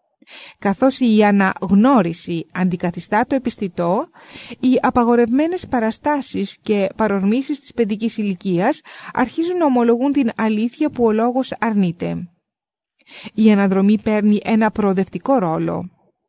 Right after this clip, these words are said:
Το παρελθόν, καθώς ανακαλύπτεται ξανά,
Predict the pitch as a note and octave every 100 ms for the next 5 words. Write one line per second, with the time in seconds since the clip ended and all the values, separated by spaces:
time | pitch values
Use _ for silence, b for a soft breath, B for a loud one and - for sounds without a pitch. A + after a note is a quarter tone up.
0 | _ _ - G3 G3 F#3 F#3 F#3+ F#3+ C4+
1 | G#3 G#3 A3 - - G#3 G3 F#3 F#3+ A3
2 | A3+ G3 F3+ F#3 E3 E3+ A3+